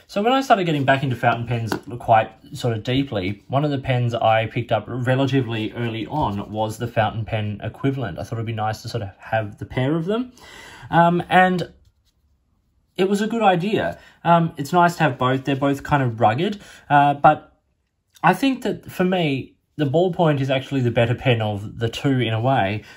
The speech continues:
uh, because sort of the simplicity of it and some of those basic features I think are stronger on the ballpoint. But today we are looking at the fountain pen. So let's talk about the parts and features.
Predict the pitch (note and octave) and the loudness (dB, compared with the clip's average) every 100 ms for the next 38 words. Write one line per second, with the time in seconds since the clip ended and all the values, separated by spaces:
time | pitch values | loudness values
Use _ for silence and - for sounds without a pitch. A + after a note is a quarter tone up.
0 | - A#2+ A#2+ A#2+ B2 A#2+ B2+ B2 A#2 - | -4 0 2 2 -4 -4 -2 -2 -4 -6
1 | C#3 C3 C3 C#3 C3 D3+ - B2+ A#2 A#2 | -4 -4 -4 -6 -4 -4 -4 -4 -4 -4
2 | A2+ A2 A2+ B2 A#2 A#2 A2+ G2+ A2+ A#2 | -6 -8 -6 -6 -4 -6 -8 -4 -4 -2
3 | A#2 - A#2+ A#2 G#2+ G2+ G2+ A2+ G#2 G2+ | -6 -6 -4 -4 -4 -6 -8 -8 -10 -10
4 | - A#2 A2+ G#2+ F#2+ - - - - G#2+ | -8 -4 -2 -2 -6 -8 -16 -20 -8 -6
5 | G#2 G2+ B2 B2 G2+ - - - D3+ D#3+ | -4 -4 -4 -4 -6 -10 -8 -6 -2 -2
6 | E3 F3+ D#3+ C3+ C#3+ C3 C3 A#2+ A#2+ - | 0 0 -2 -2 -4 -4 -6 -4 -6 -6
7 | A#2+ B2+ A#2+ A#2+ G2 G2 - _ _ _ | -4 -2 -2 -6 -8 -10 -18 _ _ _
8 | _ - - C#3 - F3 B2+ C#3+ A#2+ - | _ -20 -8 -8 -2 -2 0 -2 -2 0
9 | A#2 A2 - G#2 G2+ A2 G#2+ - | 2 2 -4 -12 -8 -10 -10 -14